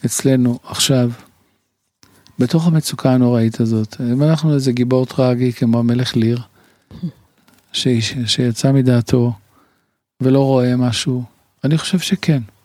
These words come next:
לא במובן הפוליטי הצר. אה, אנחנו, אני, אני חושב ש-, שני עמי הארץ הזאת הם גיבור טרגי.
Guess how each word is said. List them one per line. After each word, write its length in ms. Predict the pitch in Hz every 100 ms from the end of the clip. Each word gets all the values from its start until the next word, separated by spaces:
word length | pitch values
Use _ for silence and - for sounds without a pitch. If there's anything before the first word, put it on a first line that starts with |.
| _ _ _ _ _ _ _ _ _ _ - - - - -
לא 140 | 175
במובן 360 | 196 180 160 156
הפוליטי 500 | - 147 135 - 135
הצר. 340 | 113 - 113 104 101 - - _ - - - _ _ - - - - - - 131
אה, 1500 | 127 123 120 120 117 120 117 120 117 117 117 117 117 117 113 110 113 - _ _ _ _ _ _ _ _ _ _ _ - 143 320
אנחנו, 1000 | 127 143 - 170 180 180 170 160 156 139 - - 147
אני, 300 | 139 131 147
אני 120 | 156
חושב 220 | - 220
ש-, 300 | 190 190 165 - _ _ _ _ _ _ _ _ _ _ _ _ _ _ _ _ _ _ -
שני 280 | - 202
עמי 200 | 202 156
הארץ 480 | 156 139 123 123 -
הזאת 340 | 117 107 104 120
הם 240 | 110 113
גיבור 320 | 110 117 127
טרגי. 440 | 120 123 113 101